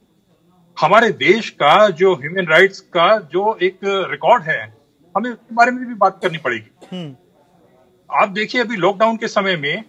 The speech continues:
Speaker 1: क्या हुआ, जो लोग सड़क पे निकल गए अपनी रोजी रोटी के लिए या अपनी जरूरतों को पूरा करने के लिए, खाने पीने का सामान लेने के लिए, पुलिस ने क्या जबरदस्त तरीके से उनको मारा है,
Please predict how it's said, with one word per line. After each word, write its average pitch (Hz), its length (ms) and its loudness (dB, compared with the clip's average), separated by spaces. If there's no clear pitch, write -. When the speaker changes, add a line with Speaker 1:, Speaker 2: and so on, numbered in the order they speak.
Speaker 1:
क्या 226 300 0
हुआ, 202 440 4
जो 247 220 -4
लोग 214 260 -4
सड़क 208 260 -2
पे 202 80 2
निकल 185 260 2
गए 190 260 0
अपनी 185 300 -4
रोजी 165 240 -8
रोटी 170 280 -6
के 160 120 -14
लिए 156 460 -4
या 190 140 6
अपनी 190 460 -2
जरूरतों 175 580 -8
को 214 140 -12
पूरा 180 260 -6
करने 165 320 -10
के 160 160 -16
लिए, 175 200 -10
खाने 175 280 -4
पीने 175 240 -6
का 180 80 -4
सामान 180 340 -2
लेने 170 240 -4
के 160 100 -14
लिए, 170 200 -8
पुलिस 202 340 -8
ने 233 80 -6
क्या 220 300 0
जबरदस्त 220 460 -8
तरीके 190 340 -6
से - 120 -20
उनको 185 180 -8
मारा 156 260 -4
है, 147 180 -12